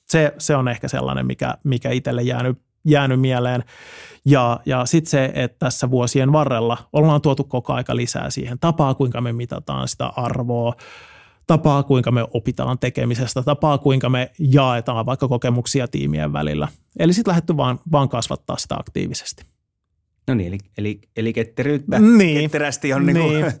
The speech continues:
Speaker 2: <laughs> sekin y-, yhteenveto tossa. Hei, äh, kiitokset todella paljon, Juho. Eiköhän tämä keskustelu ollut, ollut aika lailla tässä. Tästä tietysti voisi niinku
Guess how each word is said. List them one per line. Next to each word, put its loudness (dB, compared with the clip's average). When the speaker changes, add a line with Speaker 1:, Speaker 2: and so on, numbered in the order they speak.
Speaker 2:
<laughs> -20
sekin -2
y-, -8
yhteenveto -4
tossa. -10
Hei, -2
äh, -4
kiitokset -2
todella -4
paljon, -2
Juho. -4
Eiköhän -8
tämä -4
keskustelu -6
ollut, -6
ollut -6
aika -6
lailla -6
tässä. -8
Tästä -14
tietysti -8
voisi -6
niinku -10